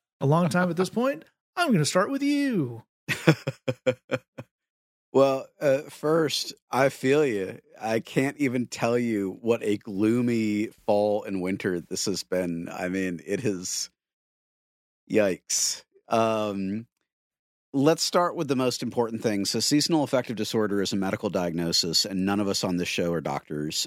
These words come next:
Speaker 2: And even if we were, we wouldn't be your doctor. So, um, if you have questions about seasonal affective disorder, you should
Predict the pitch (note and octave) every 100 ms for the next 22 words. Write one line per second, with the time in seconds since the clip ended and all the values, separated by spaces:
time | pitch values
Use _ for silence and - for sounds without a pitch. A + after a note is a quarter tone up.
0 | - G2 E2+ D#2+ F#2 G2+ F#2 - F#2 F2+
1 | F#2+ F2 F#2 F2+ F#2 F#2 F2+ E2 E2 A2+
2 | E2 D2+ - D2 D2+ - F#2 F2 E2+ E2
3 | _ _ _ - F2+ F2 D#2 D#2 F#2+ -
4 | A#2+ G#2+ G#2+ - C3 B2+ C3+ A#2 G2+ G#2
5 | G2+ - A#2 G#2+ G#2+ F#2 G2+ G2+ F2 -
6 | G2 F2 F2 F2 G#2 F#2+ -